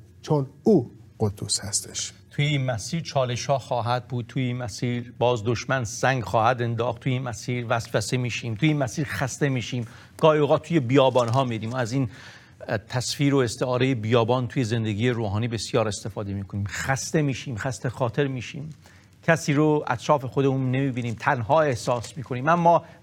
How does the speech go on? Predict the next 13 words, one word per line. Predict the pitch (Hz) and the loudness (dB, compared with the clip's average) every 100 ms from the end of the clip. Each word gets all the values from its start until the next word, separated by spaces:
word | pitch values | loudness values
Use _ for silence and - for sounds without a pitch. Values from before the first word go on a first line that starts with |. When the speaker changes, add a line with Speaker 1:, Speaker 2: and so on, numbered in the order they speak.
| 120 | 2
Speaker 2:
وعده | 139 131 139 147 | 2 4 2 2
خدا، | 139 127 135 135 - - - _ _ _ | 2 4 4 2 -6 -20 -20 _ _ _
همین | - - 190 160 | -8 0 2 4
وعده | 120 127 113 123 | 2 0 2 2
در | 120 | 4
عهد | 113 101 | 2 0
جدید | 110 101 98 101 | -2 0 -2 -2
هم | 107 107 95 - - - | -2 -4 -4 -12 -20 -18
تکرار | - 110 98 92 | -14 -6 -4 -4
می‌شه: | 87 113 | -4 -8
«تا | - 170 190 - | 2 4 4 0
انقضای | 147 135 135 117 143 180 170 151 | -2 0 0 2 4 4 2 -2
عالم | - 120 117 120 87 | 2 2 4 2 0